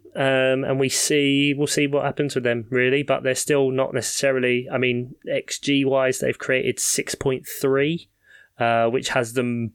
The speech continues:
point nine below Everton. Um, and, uh, X G conceded, uh, is kind of mid-table as well. So I'm looking forward to, to Palace playing them next week. Um, I will be upset when we don't win it.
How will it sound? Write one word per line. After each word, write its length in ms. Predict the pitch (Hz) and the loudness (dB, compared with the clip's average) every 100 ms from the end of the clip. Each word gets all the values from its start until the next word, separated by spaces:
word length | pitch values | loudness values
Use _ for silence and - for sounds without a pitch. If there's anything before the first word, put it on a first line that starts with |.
| _ | _
point 240 | - 139 | -4 -4
nine 400 | 131 131 135 131 | -2 0 2 0
below 640 | 117 131 127 131 127 123 120 - | 0 2 2 2 2 2 0 -2
Everton. 600 | 131 156 - 127 131 147 _ _ _ _ _ _ | -2 -2 -2 -4 -4 -6 _ _ _ _ _ _
Um, 580 | 110 110 107 107 107 107 | -2 0 0 -2 -4 -4
and, 360 | 113 110 107 104 | -2 -2 -2 -6
uh, 240 | 143 - | -6 -4
X 140 | 117 - | -4 -4
G 160 | - | -4
conceded, 760 | 110 - 101 - 117 110 107 - - | -4 -4 -4 -2 0 0 -4 -6 -8
uh, 320 | 135 107 104 107 | -4 -2 -2 -2
is 240 | 113 104 - | -2 -4 -6
kind 240 | - 107 | -4 -4
of 100 | 98 | -4
mid-table 460 | 107 101 - 101 101 | -4 -4 -4 -4 -4
as 100 | - | -4
well. 180 | 104 | -4
So 300 | 98 - 101 98 _ - - | -4 -6 -6 -8 _ -20 -2
I'm 140 | 170 | 0
looking 200 | 233 151 | 2 0
forward 320 | 120 135 123 117 - | 0 2 2 0 -2
to, 300 | 131 120 113 | 2 2 0
to 220 | - 113 _ - | -2 -4 _ -2
Palace 240 | 127 123 | 0 0
playing 240 | - 117 110 | 0 0 0
them 120 | 107 | -2
next 300 | 110 - - | -4 -4 -4
week. 280 | 117 110 - _ _ _ _ | -2 -4 -12 _ _ _ _
Um, 360 | 107 104 104 110 | -2 2 2 2
I 80 | 113 | 2
will 180 | 120 | 2
be 100 | 110 | 2
upset 400 | 107 - 117 110 | 0 0 -2 -2
when 100 | 110 | -4
we 60 | 104 | -2
don't 180 | 113 113 | -2 0
win 100 | 113 | -2
it. 100 | 120 | -4